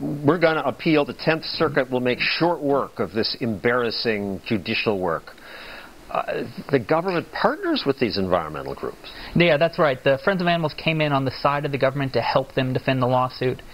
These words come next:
Speaker 2: and, uh, uh, thankfully, they weren't enough. The, the, as I said, the, the court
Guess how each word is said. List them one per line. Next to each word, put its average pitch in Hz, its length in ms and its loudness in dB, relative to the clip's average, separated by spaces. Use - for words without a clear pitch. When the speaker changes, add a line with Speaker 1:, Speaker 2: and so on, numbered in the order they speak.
Speaker 2:
and, 120 300 2
uh, 120 240 4
uh, - 80 -2
thankfully, 165 340 2
they 151 80 4
weren't 147 220 0
enough. 139 280 2
The, 113 200 2
the, 117 140 2
as 127 100 0
I 127 60 4
said, 127 260 2
the, 123 160 2
the 131 80 2
court 151 320 0